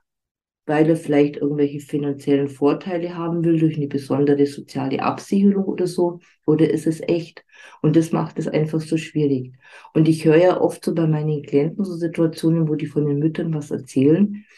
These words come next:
wo ich mir denk, „Ja, die hat das doch mit Fleiß gemacht, dass sie irgendwie ein Verhalten oder eine, eine körperliche Schädigung, vielleicht was völlig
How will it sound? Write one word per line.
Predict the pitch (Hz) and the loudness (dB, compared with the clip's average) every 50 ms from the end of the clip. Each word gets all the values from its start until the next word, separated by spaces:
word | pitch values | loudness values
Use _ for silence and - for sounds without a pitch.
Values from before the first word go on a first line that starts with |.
| _ _ _ _ _ | _ _ _ _ _
wo | - 151 | 2 2
ich | 147 143 | 2 2
mir | 156 143 135 | 0 -2 -2
denk, | - 135 131 131 131 127 - - - _ _ _ _ _ _ | 0 0 0 -2 -2 -6 -10 -16 -20 _ _ _ _ _ _
„Ja, | - - | -10 -6
die | 131 127 127 | -6 -4 -4
hat | 123 107 - | -6 -6 -6
das | 139 127 - | -6 -6 -6
doch | - 127 - | -6 -6 -4
mit | - - 123 - | -4 -6 -6 -6
Fleiß | - - 135 127 139 185 226 220 - - - | -6 -4 0 4 4 4 4 2 -2 -8 -8
gemacht, | - 131 127 127 - - - - _ _ _ _ _ _ _ _ - | -6 -6 -6 -6 -8 -10 -14 -20 _ _ _ _ _ _ _ _ -2
dass | 135 143 139 - | -2 -2 0 0
sie | 156 139 | 0 2
irgendwie | - 151 143 143 151 147 - 147 151 143 | 4 4 4 4 2 0 0 0 0 0
ein | 139 | -2
Verhalten | - - 139 135 143 139 156 160 156 - 170 165 160 156 - _ _ _ _ _ _ | -2 -6 -4 0 4 4 4 4 4 0 -2 -2 -4 -6 -10 _ _ _ _ _ _
oder | - 143 147 147 143 | 0 2 4 4 4
eine, | 147 147 147 143 143 143 - _ _ _ _ - | 4 4 2 2 2 0 -6 _ _ _ _ -4
eine | 151 147 143 139 139 | -2 0 0 -2 -4
körperliche | - - 151 143 151 147 - 160 147 151 - - - 151 | -4 -2 0 0 0 0 0 0 0 0 -4 -6 -8 -8
Schädigung, | - - 151 143 156 156 175 165 - 165 160 160 156 | -2 2 2 4 4 2 0 2 2 2 2 2 0
vielleicht | - - 151 147 147 147 | -2 -2 0 0 0 -2
was | 151 147 - - | -4 -6 -8 -12
völlig | _ _ 165 170 175 196 190 - - - | _ _ 0 2 2 0 -4 -6 -10 -16